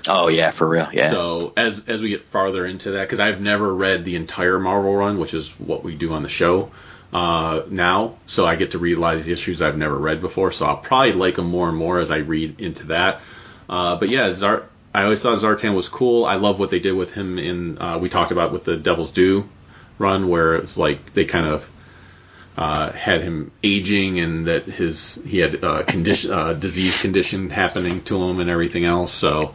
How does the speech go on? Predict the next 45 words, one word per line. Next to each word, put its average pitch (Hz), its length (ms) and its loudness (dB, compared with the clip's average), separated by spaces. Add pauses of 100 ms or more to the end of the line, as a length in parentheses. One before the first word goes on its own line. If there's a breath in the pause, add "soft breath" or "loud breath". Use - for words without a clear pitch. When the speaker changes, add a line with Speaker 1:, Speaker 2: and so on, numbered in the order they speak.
(140 loud breath)
Speaker 1:
Yeah. 87 360 2
Speaker 2:
um, 78 540 -4 (380)
so - 120 0
yeah, 135 200 6
a 101 240 4
very 113 300 4
cool 120 180 2
character. 110 500 4
He's 98 260 0
gone 104 220 4
through 101 140 -2
some 90 240 -4
different 92 320 0
iterations 92 680 0
when 87 140 -2
it 78 80 -6
comes 85 320 -4
to 85 260 0
bringing 85 320 -2
him 82 140 -4
back 82 220 2
for 87 120 -4
different - 280 -4
cartoons 101 640 2
or, 78 160 0
or 71 160 -4
comics 95 500 -2
and 90 120 -8
things 87 220 -2
like 82 180 -2
that. 87 300 0 (460 loud breath)
Uh, 80 240 0
but 80 120 -2
he 104 120 4
always 104 280 4
is, 85 220 0
he 92 260 -2
always 90 240 0
is 82 140 -8
really 82 220 -2
cool. 80 520 2
Uh, 80 240 2
love 85 200 2
his 82 160 -4
f-, - 200 -16